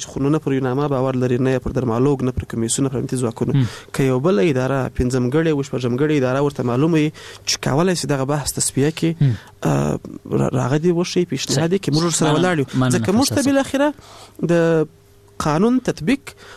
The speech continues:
Speaker 1: او د رایو اعلان هغه مهم دی، هغه چې د هر چا په نفع
Speaker 2: صحیح.
Speaker 1: مهم نه دی.
Speaker 2: مننه،
Speaker 1: فقط
Speaker 2: فیصل
Speaker 1: دا چې
Speaker 2: صاحب.
Speaker 1: پروسه پای ته ورسیږي.
Speaker 2: خو زموږ صاحب، یو بله مرجع شته چې هغه د افغانستان د ټاکنیز شکایتونو کمیسون دی. که تاسې په ټاکنو خپلواک کمیسون باندې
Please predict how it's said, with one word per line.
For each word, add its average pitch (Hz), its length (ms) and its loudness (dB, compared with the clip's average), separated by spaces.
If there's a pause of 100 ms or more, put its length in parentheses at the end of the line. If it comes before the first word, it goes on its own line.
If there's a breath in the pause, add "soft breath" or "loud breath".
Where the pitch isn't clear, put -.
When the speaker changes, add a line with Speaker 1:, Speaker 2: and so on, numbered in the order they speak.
(160 loud breath)
Speaker 1:
او 143 120 2
د 135 60 0 (100)
رایو 233 500 0
اعلان 143 420 2
هغه 139 180 0
مهم 180 320 2
دی، 139 120 0
هغه 143 100 -2
چې - 100 -8
د 160 120 -2
هر 220 80 -2
چا - 240 -4
په 139 60 2
نفع 185 220 0
Speaker 2:
صحیح. 170 160 2
Speaker 1:
مهم 165 180 2
نه 160 80 2
دی. 131 100 0
Speaker 2:
مننه، 139 280 2
Speaker 1:
فقط - 140 -2
Speaker 2:
فیصل 208 140 0
Speaker 1:
دا 240 100 2
چې 240 40 -4
Speaker 2:
صاحب. - 100 -6
Speaker 1:
پروسه 160 300 -2
پای 131 180 -4
ته - 120 -6
ورسیږي. - 400 -4
Speaker 2:
خو 175 120 4
زموږ 220 180 2
صاحب، 202 140 2
یو 202 240 2
بله 202 200 2
مرجع 151 280 0
شته 156 180 -2
چې - 100 -2
هغه 127 160 0
د 123 60 0
افغانستان 113 480 0
د 110 60 -2 (100)
ټاکنیز 110 260 0
شکایتونو 104 500 -4
کمیسون - 520 -10
دی. - 340 -20 (360 loud breath)
که 165 80 0
تاسې 220 600 2
په 160 80 2
ټاکنو 147 340 0
خپلواک 131 380 0
کمیسون 113 240 -4
باندې 101 160 -2